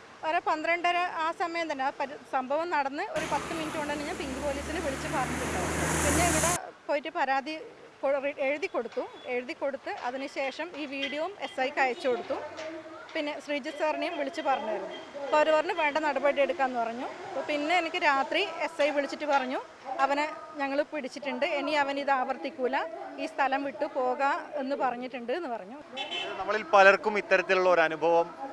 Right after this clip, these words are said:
Speaker 2: ചില സ്ഥലങ്ങളിൽ വെച്ച് ഉണ്ടായിട്ടുണ്ടാവാം. പക്ഷേ ആരും ഈ രീതിയിൽ പരാതി കൊടുക്കാനോ പ്രതികരിക്കാനോ ഒന്നും പോകുന്നില്ല. പക്ഷേ താങ്കൾ പരാതി കൊടുത്തതുകൊണ്ടാണ് പോലീസ് കൃത്യമായ നടപടി എടുത്തത്.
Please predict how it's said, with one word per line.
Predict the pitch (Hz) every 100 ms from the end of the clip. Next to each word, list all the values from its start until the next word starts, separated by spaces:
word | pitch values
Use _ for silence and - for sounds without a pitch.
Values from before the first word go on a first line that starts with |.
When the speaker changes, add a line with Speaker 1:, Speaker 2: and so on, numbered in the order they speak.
| - -
Speaker 2:
ചില | 190
സ്ഥലങ്ങളിൽ | 180 180 185 190
വെച്ച് | 175 - 185
ഉണ്ടായിട്ടുണ്ടാവാം. | 170 170 170 180 180 175 170 165 160 123 - - - - - -
പക്ഷേ | 190
ആരും | 190 190 214 190
ഈ | 196
രീതിയിൽ | 190 185 190 190 -
പരാതി | 165 170 175
കൊടുക്കാനോ | 170 - 165 160
പ്രതികരിക്കാനോ | 156 151 156 156 165 165
ഒന്നും | 156 151
പോകുന്നില്ല. | 143 135 135
പക്ഷേ | 123 165 170 - - 135
താങ്കൾ | 160 180
പരാതി | 175 156 175
കൊടുത്തതുകൊണ്ടാണ് | 185 165 185 175 151 160
പോലീസ് | 156 151 170
കൃത്യമായ | 135 170 175 175
നടപടി | 160 143 147
എടുത്തത്. | 123 117 123